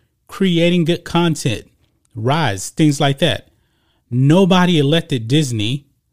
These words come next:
for politics. They shouldn't.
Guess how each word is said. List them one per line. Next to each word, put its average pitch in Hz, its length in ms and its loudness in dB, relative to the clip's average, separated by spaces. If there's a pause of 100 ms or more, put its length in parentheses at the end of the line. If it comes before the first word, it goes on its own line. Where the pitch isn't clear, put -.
(280)
for 143 180 0
politics. - 800 -4 (840)
They 131 120 -2
shouldn't. - 460 -2